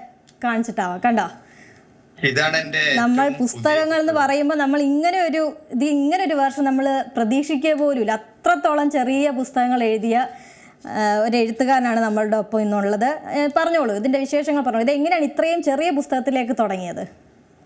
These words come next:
Speaker 2: ഈ രണ്ടായിരത്തി അഞ്ച് കാലഘട്ടത്തില് വായന മരിക്കുന്നു എന്ന് പറഞ്ഞിട്ട് വലിയ ഒരു ചർച്ച നടന്നിരുന്നു. അതായത് ലോകം ആശങ്കപ്പെട്ടിരുന്നു, വായന മരിക്കുന്നു.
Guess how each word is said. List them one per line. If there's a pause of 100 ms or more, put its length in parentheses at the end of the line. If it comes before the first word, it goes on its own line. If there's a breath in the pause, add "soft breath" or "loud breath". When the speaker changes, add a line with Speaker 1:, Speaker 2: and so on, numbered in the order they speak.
(920)
Speaker 2:
ഈ (200)
രണ്ടായിരത്തി
അഞ്ച്
കാലഘട്ടത്തില് (300)
വായന
മരിക്കുന്നു
എന്ന്
പറഞ്ഞിട്ട്
വലിയ
ഒരു
ചർച്ച
നടന്നിരുന്നു. (800)
അതായത്
ലോകം
ആശങ്കപ്പെട്ടിരുന്നു,
വായന
മരിക്കുന്നു.